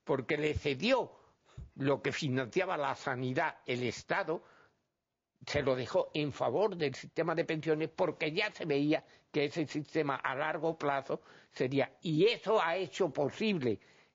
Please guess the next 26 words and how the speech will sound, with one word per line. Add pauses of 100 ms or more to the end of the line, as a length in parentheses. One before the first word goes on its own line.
(120)
eso
ha
hecho
posible
la
constitución (300)
del
Fondo
de
Reserva. (760)
El
hecho
de
que
la
demografía, (460)
como
ya
he
dicho, (220)
los
nacidos
en
la
guerra
civil